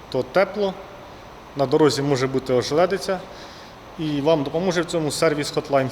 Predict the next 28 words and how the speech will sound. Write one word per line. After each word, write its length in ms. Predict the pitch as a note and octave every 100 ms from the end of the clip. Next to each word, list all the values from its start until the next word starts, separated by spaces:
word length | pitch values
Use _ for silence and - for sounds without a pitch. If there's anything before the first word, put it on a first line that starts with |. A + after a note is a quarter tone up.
| D#3+
Finance. 440 | D#3 A#2 F#2+ - - - - - - - - - - - - - - - -
Чому 240 | - D#3+ F#3
саме 280 | - F#3
він? 200 | F#3 C3 G2+
Тому 200 | C3 C#3
що 200 | - C3+
ви 80 | C3+
можете 300 | C#3+ C3+ C3+
це 120 | -
все 200 | A#2 C3+
зробити 540 | A2+ A#2+ D3+ F3+ F3+ F3 - - -
прямо 260 | C#3 D#3
зі 120 | A#2+
свого 300 | A#2 B2+ C3
телефону. 500 | C#3+ C#3 D3 - D#3 G#2 G#2+
Не 80 | B2+
потрібно 340 | B2+ C3+ D#3 D3+
нікуди 400 | C#3+ - D3 D#3
йти. 300 | D3+ C#3 F#2+ - - - - - -
Не 100 | C3+
потрібно 380 | C#3+ E3+ D#3 D3+
переплачувати. 760 | D#3 D#3 E3 C#3+ - G#2+ A2+
На 100 | A#2+
сервісі 440 | - E3+ D3 C3 C3+
дуже 240 | D3+ C#3
багато 380 | B2+ C3+ C3+ B2+
страхових 500 | - B2+ - C3+ A#2 -
компаній, 520 | A2+ - F#3 G#3+